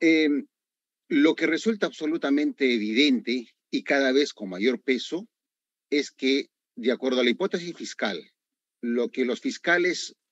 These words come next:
eh, llaman los elementos de convicción que apuntan hacia la existencia de una organización criminal liderada, presuntamente, según la Fiscalía, por el propio presidente de la República, son cada vez mayores,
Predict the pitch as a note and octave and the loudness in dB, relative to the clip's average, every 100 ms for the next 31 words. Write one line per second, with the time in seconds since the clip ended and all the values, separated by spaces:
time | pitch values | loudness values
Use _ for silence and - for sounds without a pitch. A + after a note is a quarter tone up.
0 | - A#2 A2 C#3+ D3 G#2+ G2+ E2+ - _ | -8 -4 0 2 2 2 -4 -10 -18 _
1 | _ A#2+ B2 A#2 A#2+ B2+ D#3 E3 C3 - | _ -4 -2 0 2 2 2 0 -2 -2
2 | A2 G2 - - C#3 G2+ - _ _ _ | -2 -4 -6 0 0 0 -4 _ _ _
3 | _ _ - C#3 B2 E3+ G#3 E3 A2+ F#2 | _ _ -2 0 0 2 2 4 0 -4
4 | E2 D#2 _ _ _ _ B2 B2+ C3+ B2 | -8 -14 _ _ _ _ -6 -2 -2 0
5 | A#2+ - A#2 - D#3+ D#3+ D3 D3 D#3+ D3+ | 0 -2 -8 -2 -2 0 0 2 2 0
6 | A#2+ G#2+ F#2+ G2 A#2+ C3+ A2 G2+ G2+ G#2+ | 0 -2 -2 -2 -2 -2 -2 -4 -2 -2
7 | A2+ E2+ - A#2+ D3 C#3+ A#2 C3 B2 E2+ | -2 -4 -8 0 4 6 6 4 2 -2
8 | F2+ G#2 A2 C3+ G#2 G#2 A#2 F2 - - | -8 -10 -4 -2 -2 -2 -2 -4 -12 -6
9 | B2+ D3+ C#3+ A#2+ A2 - G2+ G#2 D#2+ - | -2 0 0 -2 -8 -8 -6 -4 -6 -10
10 | _ _ _ _ _ - C#3 B2+ G2+ D3 | _ _ _ _ _ 2 4 4 2 0
11 | F#3+ - A#2 A2 G#2 A#2 C3 G#2+ F#2+ F#2+ | 0 0 -2 -2 -2 -2 0 -2 -4 -4
12 | C3+ D3 D3+ E3 D#3+ - _ - D#3+ D#3+ | 0 0 0 -2 -4 -6 _ -6 -4 -2
13 | D3+ D#3+ C3+ B2+ A#2+ G2+ F2+ B2+ C3+ - | -2 -2 0 0 -2 -6 0 2 2 0
14 | - - _ | -10 -20 _